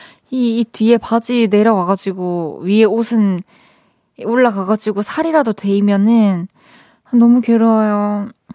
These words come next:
너무 고생하셨어요. 그 몸에 붙이는 핫팩이랑 손에 쥐는 핫팩을 꼭 챙겨 다니셨으면 좋겠습니다.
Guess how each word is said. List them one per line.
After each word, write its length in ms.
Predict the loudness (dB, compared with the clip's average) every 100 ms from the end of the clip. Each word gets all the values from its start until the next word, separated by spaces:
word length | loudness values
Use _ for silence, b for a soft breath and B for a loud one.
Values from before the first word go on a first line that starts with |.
| _
너무 200 | 0 0
고생하셨어요. 880 | 2 0 0 -2 -4 -6 -2 0 0 -2
그 100 | 0
몸에 260 | 2 2
붙이는 580 | 0 -6 -10 -6 -4 -2
핫팩이랑 1080 | -4 -4 -6 -4 -2 0 2 2 2 0 -2 b b b b b b b -16
손에 580 | -10 -6 -4 -4 -4
쥐는 300 | -6 -4 -4 -4
핫팩을 460 | -6 -4 0 0
꼭 360 | -2 -2 -2 -4
챙겨 320 | -14 -4 -4
다니셨으면 840 | -2 -4 -4 -6 -10 -8 -6 -4
좋겠습니다. 1000 | -6 -8 -10 -8 -6 -4 -6 -10 -10 -10